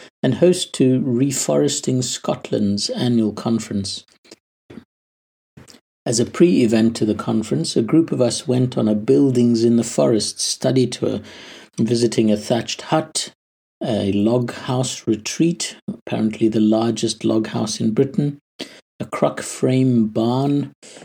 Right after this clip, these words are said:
and a tree house fifteen meters high, all most fascinating indeed.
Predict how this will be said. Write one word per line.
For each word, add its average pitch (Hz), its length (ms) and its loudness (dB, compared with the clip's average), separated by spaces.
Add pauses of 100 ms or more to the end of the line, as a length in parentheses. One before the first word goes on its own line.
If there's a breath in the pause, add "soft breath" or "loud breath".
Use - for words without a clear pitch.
(140)
and 139 160 2
a 143 40 0
tree - 340 4
house 113 360 0
fifteen 127 500 0
meters 127 360 0
high, 107 380 0 (600 loud breath)
all 135 180 4
most 120 320 2
fascinating 120 800 0
indeed. 107 540 2